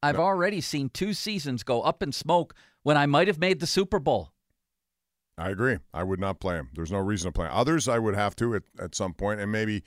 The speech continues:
Speaker 2: some of them play a half, and then you get everybody out of there. We'll see. Meanwhile,
Speaker 1: And I
Speaker 2: I wanna
Speaker 1: saw
Speaker 2: go
Speaker 1: a
Speaker 2: back
Speaker 1: story, just to interrupt very rudely. I went back and watched. Did Ben rest in those Super Bowl years?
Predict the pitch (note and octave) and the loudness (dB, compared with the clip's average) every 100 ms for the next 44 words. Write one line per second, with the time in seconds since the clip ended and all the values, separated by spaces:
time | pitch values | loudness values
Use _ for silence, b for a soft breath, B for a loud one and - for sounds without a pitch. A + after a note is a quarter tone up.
0 | b b b b - A2 G#2+ F2 G2+ G2 | b b b b -4 -2 -2 -2 0 2
1 | F#2 G2+ F#2+ F#2 F#2+ F#2 F#2 F#2+ G#2+ E2 | 2 2 0 -2 -2 -2 0 0 -2 -2
2 | D#2 D#2 D#2 D2+ D2+ C#2+ E2 - F#2 B1 | -4 -4 -4 -4 -6 -6 -6 -4 -4 -6
3 | _ _ _ _ _ G2 D3 G#3+ D#3 E2+ | _ _ _ _ _ 2 4 4 2 0
4 | A#1 A1+ _ _ _ D#3 F3 - F3+ F#3+ | -4 -12 _ _ _ 0 4 6 8 8
5 | G3 B2 - - F3 A2 - - D3+ - | 8 6 6 6 4 2 -4 -2 -2 0
6 | D#3+ D#3+ - C#3+ D#3 - - B2+ C3+ C3 | -2 -2 0 2 2 0 0 2 2 0
7 | B2+ D3 A#2 G#2+ F2 _ A#2+ C3 C3 C#3 | 0 0 -2 -6 -6 _ 0 0 2 2
8 | D3 - C3 C#3+ C#3+ - B2 F2+ C#3+ B3+ | 0 -2 0 2 2 0 -4 0 0 0
9 | C4+ A3 G#3+ F#3 D#3+ C#3+ - E3+ E3+ D3 | 0 0 0 -4 -2 -2 -2 -4 -2 -2
10 | B2 A2 G2+ G2+ G2 - | 0 0 -2 -4 -6 -8